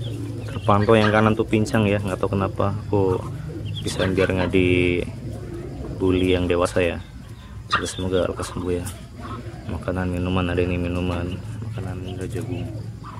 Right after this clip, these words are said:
Terus si bekatul bisa. Oke. Oh ya, update em-,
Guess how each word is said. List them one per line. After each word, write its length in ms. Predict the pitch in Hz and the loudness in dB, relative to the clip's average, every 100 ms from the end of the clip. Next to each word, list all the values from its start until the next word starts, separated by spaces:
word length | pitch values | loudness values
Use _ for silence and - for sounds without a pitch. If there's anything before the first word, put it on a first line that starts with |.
| - - - | -12 -12 -8
Terus 200 | 95 95 | -6 -6
si 80 | 95 | -6
bekatul 480 | 87 82 - 90 85 - - - - | -6 -6 -2 0 0 -2 -8 -8 -8
bisa. 240 | - - - - - - - - - - | -4 -4 -4 -10 -10 -12 -8 -6 -6 -8
Oke. 400 | - 90 82 78 80 - - - - - - - - - - - - - - 95 | -2 0 2 -2 -6 -10 -14 -12 -12 -12 -12 -14 -16 -18 -18 -18 -18 -20 -12 -4
Oh 80 | 95 | 0
ya, 400 | 95 95 90 92 | 2 4 2 2
update 320 | 92 98 92 | 4 4 4
em-, 240 | 95 98 | 2 2